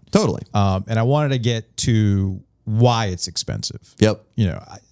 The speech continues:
Speaker 2: now beer can be expensive, but I, I, I understand why certain beers are more expensive, uh, and why a four pack of Tall Boys of a craft beer might cost me fifteen bucks for that four pack.
Speaker 1: Yep.
Speaker 2: Where I can get a twenty-four pack of Natty Light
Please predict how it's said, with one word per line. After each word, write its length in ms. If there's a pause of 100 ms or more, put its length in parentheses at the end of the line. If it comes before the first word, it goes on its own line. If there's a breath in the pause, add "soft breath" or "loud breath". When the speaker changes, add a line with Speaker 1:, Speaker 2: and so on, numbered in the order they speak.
Speaker 2:
now 160
beer 200
can 120
be 100
expensive, 540 (340)
but 140
I, 300
I, 100
I 20
understand 560
why 440
certain 360
beers 300
are 240 (160)
more 280
expensive, 600 (340)
uh, 180
and 120
why 280
a 120
four 320
pack 300
of 60
Tall 220
Boys 480
of 240
a 60
craft 420
beer 220
might 280
cost 340
me 180
fifteen 480
bucks 280
for 80
that 160
four 200
pack. 260 (140 loud breath)
Speaker 1:
Yep. 260
Speaker 2:
Where 140
I 80
can 100
get 140
a 20
twenty-four 440
pack 260
of 60
Natty 180
Light 420